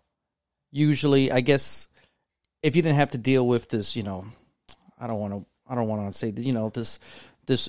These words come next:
old world thinking, you know what I mean? That would have been probably your parents would be like, "Well, you're having a three hundred person wedding. I gotta invite this, this, this, this, this, and that person."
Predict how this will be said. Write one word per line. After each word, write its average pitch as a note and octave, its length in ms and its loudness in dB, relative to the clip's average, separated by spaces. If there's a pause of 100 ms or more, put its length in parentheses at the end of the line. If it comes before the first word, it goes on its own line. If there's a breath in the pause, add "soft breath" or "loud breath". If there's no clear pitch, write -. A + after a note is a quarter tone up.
(100)
old D#3 220 10
world C#3 280 10
thinking, A#2 520 2 (480)
you A#2+ 120 2
know B2 80 6
what B2 80 6
I A#2+ 40 4
mean? B2 220 4 (180 soft breath)
That D3 120 10
would D#3+ 120 10
have C3 80 4
been C3+ 240 4 (200)
probably C3 500 6
your A#2+ 140 4
parents B2+ 320 0
would B2 60 -2
be A#2 40 4
like, A2+ 140 2
"Well, A#2+ 160 4
you're B2+ 120 6
having D3+ 360 6
a A#2+ 40 2
three C3+ 200 2
hundred A#2 280 -2
person A2 300 -4
wedding. G#2+ 260 0
I F#2+ 140 0
gotta C#3 220 6
invite A#2+ 340 4
this, - 200 -4
this, B2+ 200 0
this, B2 200 -2
this, C3+ 180 0
this, B2+ 180 0
and B2 80 0
that B2+ 180 4
person." A#2 360 0